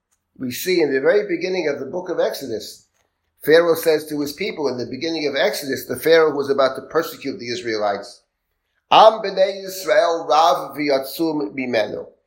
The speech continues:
So rav v'yatzum is a term that we encounter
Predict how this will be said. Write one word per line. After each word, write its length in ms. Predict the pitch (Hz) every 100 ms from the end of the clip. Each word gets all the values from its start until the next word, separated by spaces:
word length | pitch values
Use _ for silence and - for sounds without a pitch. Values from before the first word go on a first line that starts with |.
| _ _ _
So 160 | - 135
rav 300 | 143 226 254
v'yatzum 500 | 214 190 185 190 175
is 120 | 139
a 80 | 139
term 460 | - 151 143 156 165 - _ _ _ _ _
that 220 | 135 139 143
we 180 | 143
encounter 840 | 143 139 175 180 185 135 139 185